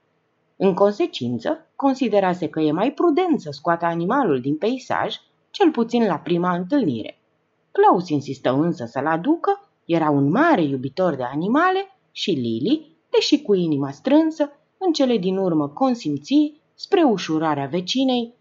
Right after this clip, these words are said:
care se simțea ajunsă la capătul puterilor. Lily se aștepta la tot ce-i mai rău, dar,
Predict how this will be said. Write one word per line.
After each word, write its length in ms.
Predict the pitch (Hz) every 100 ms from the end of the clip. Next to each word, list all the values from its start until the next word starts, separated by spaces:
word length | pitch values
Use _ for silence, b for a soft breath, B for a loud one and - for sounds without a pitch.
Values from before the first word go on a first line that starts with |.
| _
care 280 | - 330 277
se 140 | 180 151
simțea 400 | 147 139 160 185
ajunsă 520 | 139 135 240 240 196
la 180 | 147 127
capătul 440 | - 226 190 185
puterilor. 840 | 175 156 151 135 117 113 - - _ _ _ _ _ _ _ _ _ _ _ _
Lily 320 | - 370 381
se 120 | 202 135
aștepta 480 | 120 - 143 233
la 120 | 214 127
tot 180 | 139
ce-i 160 | 139 160
mai 240 | 180 240
rău, 240 | 151 131 233 b b _ _
dar, 440 | 494 415 226 -